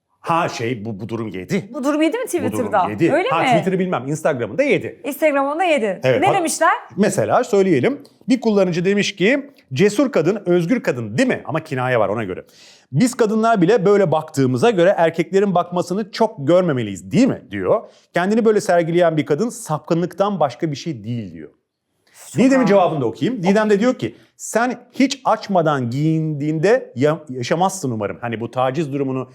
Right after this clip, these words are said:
Speaker 1: giyinikken de yaşıyor kadınlar. Bunu hatırlatıyor ve diyor ki, "Öyle ya da böyle haklarını yine savunacağız kız kardeş." diyor, sister diyor.
Speaker 2: Hmm.
Speaker 1: <laughs>
Speaker 2: Enteresan.
Speaker 1: Yani ben yine arkanda olacağım. Sen beni şu anda şey yapıyorsun, kötü gösteriyorsun ama ben bütün kadınların her zaman bu konuda arkasındayım. Aktif çünkü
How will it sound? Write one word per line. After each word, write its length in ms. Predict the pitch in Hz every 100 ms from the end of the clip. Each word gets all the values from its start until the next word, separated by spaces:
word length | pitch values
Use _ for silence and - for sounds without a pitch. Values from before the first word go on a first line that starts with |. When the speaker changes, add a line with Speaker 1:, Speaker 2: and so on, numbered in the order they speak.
| _ _ -
Speaker 1:
giyinikken 600 | 120 143 170 160 139 120
de 40 |
yaşıyor 320 | 113 107 117 110
kadınlar. 400 | 110 107 104 101
Bunu 120 | 156
hatırlatıyor 520 | 214 208 214 214 214
ve 100 | 208
diyor 200 | 240 247
ki, 220 | 220 240 - _ -
"Öyle 240 | 170 240
ya 180 | 240 175
da 140 | 135
böyle 280 | 123 208 226 233
haklarını 420 | 180 175 185 202
yine 300 | 208 180 214
savunacağız 580 | 214 165 156 156 156 -
kız 160 | 160 -
kardeş." 400 | 123 107 95 -
diyor, 120 | 90
sister 380 | 117 - 98 78
diyor. 120 | 76 _ _ _ _
Speaker 2:
Hmm. 580 | 202 185 170 160 160 160
Speaker 1:
<laughs> 300 | 156 - 160 - - _ _ 262
Speaker 2:
Enteresan. 440 | 285 277 240 285 151 196
Speaker 1:
Yani 80 |
ben 100 | 190
yine 180 | 196 196
arkanda 360 | 190 180 185 190
olacağım. 340 | 185 165 151
Sen 260 | 135 165 160
beni 140 | 170
şu 140 | - 165
anda 420 | 165 160 147 -
şey 160 | - 156
yapıyorsun, 440 | 156 294 320 147
kötü 220 | 127 139
gösteriyorsun 540 | 226 180 160 135 127 240
ama 280 | 277 143 - _
ben 200 | 147 156
bütün 160 | 160 214
kadınların 340 | 165 165 160
her 140 | 185
zaman 280 | 175 165 202
bu 80 | 180
konuda 360 | 165 170 196 190
arkasındayım. 640 | 147 151 - 185 185 247 -
Aktif 400 | 151 - 233 -
çünkü 380 | 135 - 98